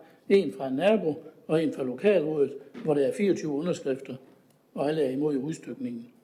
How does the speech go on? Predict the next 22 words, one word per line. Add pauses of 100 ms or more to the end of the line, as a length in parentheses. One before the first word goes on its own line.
(1000)
Indsigelserne
peger
blandt
andet
på,
at
området
ligger
inden
for
en
skovbyggelinje (140)
og (360)
grønt
danmarkskort, (440)
og
at
det
vil
medføre
øget
trafik.